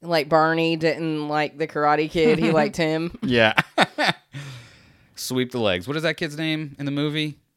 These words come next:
Speaker 1: Oh, Johnny.
Speaker 2: I always called him S T L.
Speaker 1: Maybe his real name is Billy. I don't remember.
Speaker 2: It was definitely something with a Y at the end, but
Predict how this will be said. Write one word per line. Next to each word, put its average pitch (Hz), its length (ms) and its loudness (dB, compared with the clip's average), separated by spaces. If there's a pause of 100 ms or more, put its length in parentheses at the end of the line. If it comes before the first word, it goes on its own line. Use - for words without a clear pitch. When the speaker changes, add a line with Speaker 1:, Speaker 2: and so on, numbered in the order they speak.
(960)
Speaker 1:
Oh, 175 400 -2
Johnny. 147 500 -4 (1500)
Speaker 2:
I 92 80 -8
always 92 240 -6
called 95 260 -4
him 85 180 -8 (140)
S - 640 -10 (400)
T 95 460 -8
L. 78 140 -4
Speaker 1:
Maybe 185 180 -4
his 160 140 -6
real 156 140 -8
name 143 200 -10
is 123 100 -16
Billy. 131 460 -14 (240)
I 165 120 -2
don't 143 160 -2
remember. 135 400 -8 (420)
Speaker 2:
It 110 40 -10
was 113 100 -6
definitely 143 340 0
something 123 400 -2
with 110 140 -4
a 104 40 0
Y 95 260 0
at 90 100 -4
the 95 160 -8
end, 87 260 -8
but 131 340 4